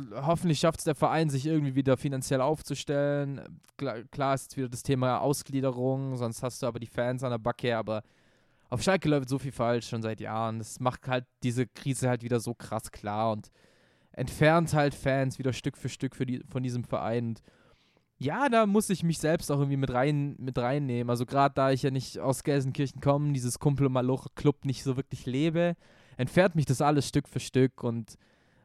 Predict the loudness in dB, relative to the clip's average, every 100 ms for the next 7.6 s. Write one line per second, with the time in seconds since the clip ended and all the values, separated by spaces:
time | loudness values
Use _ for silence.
0 | _ -6 0 2 0 0 4 4 4 0
1 | 2 2 4 2 4 2 2 -2 -4 -6
2 | -8 -12 -6 0 2 2 0 -4 -12 -20
3 | -20 _ _ _ _ -4 -4 -4 -4 -2
4 | -2 -4 -6 -4 -4 -2 -4 -6 -4 -4
5 | -2 -2 -2 -4 -6 -6 -6 -4 -4 -2
6 | -2 -2 -2 -2 -6 -4 -4 -4 -4 0
7 | 0 0 0 0 0 -2